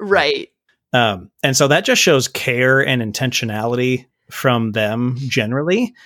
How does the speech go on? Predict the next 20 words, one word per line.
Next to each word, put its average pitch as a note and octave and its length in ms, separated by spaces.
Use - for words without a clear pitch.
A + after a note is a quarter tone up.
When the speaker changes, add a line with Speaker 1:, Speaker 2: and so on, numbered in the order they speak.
Speaker 2:
but D3+ 260
also, C3 680
like, C3+ 400
thinking E3 380
long B2+ 400
term, B2 420
if - 140
this A#2+ 140
game C3 200
survives B2 480
as A#2+ 120
long B2+ 200
as B2+ 120
we B2 100
want A2+ 380
it - 120
to C3+ 240
and A#2+ 120
gets A2+ 260
bigger B2+ 720